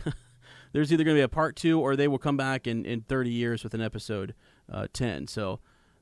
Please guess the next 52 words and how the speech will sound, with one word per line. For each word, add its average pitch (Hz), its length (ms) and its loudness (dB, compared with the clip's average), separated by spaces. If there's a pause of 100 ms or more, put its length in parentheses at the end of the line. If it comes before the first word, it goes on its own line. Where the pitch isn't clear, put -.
(100)
uh, 90 80 -6
you 113 160 0
watch 131 220 2
your 117 80 -2
mouth. 110 300 -4 (440)
But, 113 260 -4
uh, 104 320 -2 (160)
yeah, 196 340 -2
I 147 60 -4
don't 175 120 -2
know, 120 80 0
man. 120 160 0
I, 123 200 -2
I - 40 -6
just 135 180 -8
think 147 280 -4 (600)
it, 127 160 -2
it 127 120 -6
could 139 180 -2
be, 131 440 0 (600)
it 131 80 -2
could 131 120 -4
be 143 100 2
his 135 180 2
droid. 131 320 0
He 127 100 -4
could, 113 220 -6
he 117 120 -8
could, 110 260 -6
uh, 104 180 -4
kinda 107 300 -6 (760)
link 113 260 -4
up 127 140 -4
with 110 80 -6
somebody 104 200 -4
else. 107 120 -4
'Cause, 147 140 -2
like, 143 180 -6 (380)
you 190 80 2
know, 160 40 2
B 160 160 2
B 165 140 2
eight 160 180 2
is, 120 720 0
or 214 120 -2
is 240 220 0
R 254 160 0
two 262 220 2
Rey's, 233 360 2 (240)
you 151 160 -4
know, 104 280 -2 (160)
uh, 90 320 -2